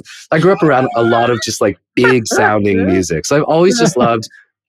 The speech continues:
Speaker 1: big sounding stuff. And so, wha-, you know, once I got into, uh, sort of middle school, I wanted to play in bands and I was playing guitar and bass and drums and whatever. And so I got into all of that stuff.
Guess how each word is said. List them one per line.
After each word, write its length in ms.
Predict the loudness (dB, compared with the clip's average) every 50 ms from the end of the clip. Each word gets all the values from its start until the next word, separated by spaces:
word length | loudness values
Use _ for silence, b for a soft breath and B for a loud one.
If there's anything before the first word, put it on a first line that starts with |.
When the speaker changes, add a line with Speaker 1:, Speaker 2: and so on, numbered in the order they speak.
| _ _ _ -2
Speaker 1:
big 220 | 0 0 0 0
sounding 360 | -2 -2 -2 -2 -2 -4 -6
stuff. 320 | -6 -4 -4 -4 -4 -6 -8
And 100 | -10 -8
so, 300 | -4 -2 0 0 -2 -4 _ _ _ _ _ _ _ _ _ _ _ _ _ _ -6
wha-, 240 | -4 -2 -2 -2 0
you 120 | 0 0
know, 100 | 0 2
once 220 | 2 0 0 0 -2
I 80 | -2
got 200 | 0 0 0 0
into, 640 | 0 -2 -2 -4 -2 -2 0 0 2 0 0 -2 -2 -6 _ _ _ _ _ _ _ _ _ -6
uh, 460 | -2 -2 0 0 0 0 -2 -4 -4 -6
sort 200 | -6 -4 -4 -2
of 40 | 0
middle 220 | 0 0 0 0
school, 220 | 0 0 0 0 0
I 60 | 0
wanted 180 | 0 -2 -2
to 20 | -4
play 140 | -4 -4 -4
in 80 | -2
bands 320 | -2 -2 -2 -2 -2 -4 -4
and 40 |
I 40 | -4
was 100 | -6 -6
playing 220 | -6 -6 -4 -4 -4
guitar 500 | -6 -6 -4 -4 -2 -2 -2 -2 -2 -2
and 160 | -4 -4 -4
bass 260 | -4 -2 -4 -4 -4
and 120 | -6 -4
drums 240 | -2 -2 -2 -2 0
and 80 | 0 0
whatever. 240 | 0 0 0 0 -2
And 100 | -2 -2
so 80 | -2
I 40 | -2
got 160 | 0 0 0
into 120 | -2 -2 -2
all 140 | -2 -2
of 80 | -2 0
that 180 | -2 -2 -2 -2
stuff. 300 | -2 -2 -2 -2 -2